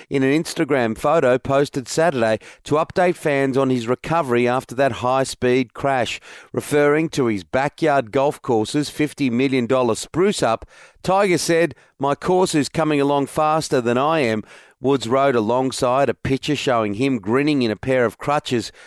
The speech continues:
beside his dog, his leg wrapped in a cast and black brace.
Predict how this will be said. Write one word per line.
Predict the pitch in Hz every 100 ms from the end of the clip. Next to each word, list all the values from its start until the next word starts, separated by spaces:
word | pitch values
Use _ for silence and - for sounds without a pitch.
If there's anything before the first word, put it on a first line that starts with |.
| - -
beside | 123 - 147 151
his | 135 143 127
dog, | 98 143 165 143 98 - -
his | - 110 95
leg | 120 131 107
wrapped | 104 127 127 - -
in | 120
a |
cast | 113 - 143 135 143 - - -
and | 131 127 92
black | 110 123 - _
brace. | 98 120 127 107 -